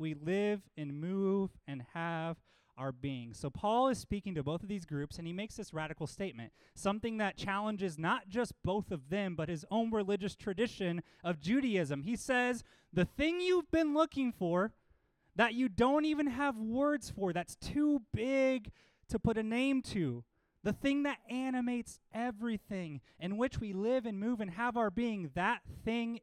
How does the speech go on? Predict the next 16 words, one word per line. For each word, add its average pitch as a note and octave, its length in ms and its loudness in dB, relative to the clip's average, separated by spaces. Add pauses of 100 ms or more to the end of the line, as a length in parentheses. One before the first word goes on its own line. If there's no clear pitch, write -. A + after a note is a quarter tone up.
is G3 400 -2 (400)
the C3+ 380 -2 (840)
thing. G#2 240 -14 (960)
That C#3 500 -6 (840)
is C3+ 180 -4
the C3 100 -4
sacred." C3 560 -8 (1200)
It's - 140 -10
the D#3+ 80 -6
synthesis F#3+ 640 -8
of A#2 160 -10
both D#3 260 -2
your C#3 160 -6
ideas, A#2 640 -16 (760)
because E3 340 0
God G3+ 640 2